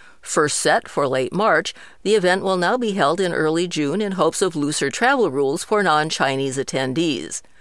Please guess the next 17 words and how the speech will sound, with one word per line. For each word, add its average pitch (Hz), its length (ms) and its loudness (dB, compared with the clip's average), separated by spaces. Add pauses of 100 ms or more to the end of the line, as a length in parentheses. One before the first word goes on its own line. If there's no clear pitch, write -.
(460)
The 160 100 -8
twenty 143 320 0
nineteen 175 600 -2
show 135 320 2
drew 180 240 0
more 175 240 2
than 170 160 0
one 165 140 0
hundred 180 280 -2
fifty 180 300 0
thousand 151 400 2
attendees 143 640 -2
from 214 220 0
all 151 260 2
over 135 220 -2
the 127 100 -6
world. 131 520 -2